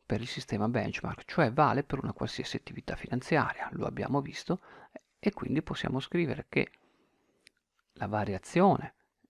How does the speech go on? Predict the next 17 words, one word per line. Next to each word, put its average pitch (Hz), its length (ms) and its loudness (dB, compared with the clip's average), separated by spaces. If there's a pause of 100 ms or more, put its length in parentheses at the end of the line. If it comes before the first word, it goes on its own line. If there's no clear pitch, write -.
(120)
del 117 400 2 (100)
valore, 113 1080 4 (500)
quindi 107 220 0
del 95 120 -10
capitale 104 440 2
investito - 600 -2 (480)
sul - 200 -6
mercato - 380 -4
finanziario - 760 2 (100)
da - 140 -6
un 95 80 -2
operatore - 480 -4
finanziario, - 760 0 (1400)
delta 123 440 4
V 151 300 2 (340)
è 117 140 0
uguale 131 720 4